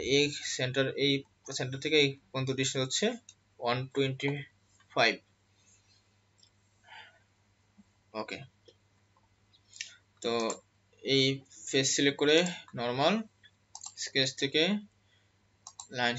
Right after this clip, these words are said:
select করে এখানে একটা লাইন ড্র করব, ভার্টিক্যাল লাইন, হরিজন্টাল লাইন। ওকে, স্মার্ট ডাইমেনশন থেকে ডাইমেনশন দেই।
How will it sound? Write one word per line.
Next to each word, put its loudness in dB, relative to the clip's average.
select -2
করে 4
এখানে 0
একটা 2
লাইন 2
ড্র 0
করব, -10
ভার্টিক্যাল -6
লাইন, 2
হরিজন্টাল -4
লাইন। -4
ওকে, -2
স্মার্ট -4
ডাইমেনশন 2
থেকে 0
ডাইমেনশন 2
দেই। 6